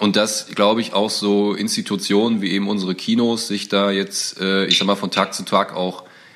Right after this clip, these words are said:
immer ein kleines bisschen weniger Sorgen machen müssen, weil es jetzt immer realistischer wird, dass eigentlich die Regierung möchte, dass alles gerettet wird, ne? Und, äh, das war ja am Anfang der Krise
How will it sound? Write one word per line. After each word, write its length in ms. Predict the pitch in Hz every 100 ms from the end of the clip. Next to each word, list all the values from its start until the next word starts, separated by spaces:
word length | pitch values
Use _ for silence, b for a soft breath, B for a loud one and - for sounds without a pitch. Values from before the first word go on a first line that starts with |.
| B B B B _
immer 200 | 98 107
ein 60 | 92
kleines 260 | 101 104
bisschen 380 | 107 104 95 85
weniger 640 | 98 113 107 87 87 -
Sorgen 380 | 87 90 104 87
machen 320 | 73 - 80
müssen, 440 | 80 85 110 143 - - -
weil 200 | 82 92
es 100 | 95
jetzt 160 | 90 -
immer 160 | 92
realistischer 760 | 90 90 87 110 - 117 107 92
wird, 200 | 101 101
dass 200 | 92 -
eigentlich 360 | 87 92 95 -
die 100 | 92
Regierung 400 | 87 87 87 85
möchte, 280 | 87 - 78
dass 360 | 80 - -
alles 320 | 87 92 78
gerettet 460 | - 73 71 73 -
wird, 240 | - - - -
ne? 180 | 76 - - B B B B B B B _
Und, 480 | 80 80 80 80 -
äh, 460 | 82 80 80 80 78 80 _ _ _ -
das 180 | 80 87
war 120 | 92
ja 100 | 92
am 100 | 87
Anfang 300 | 101 113 107
der 100 | 95
Krise 600 | - 113 107 110 101 98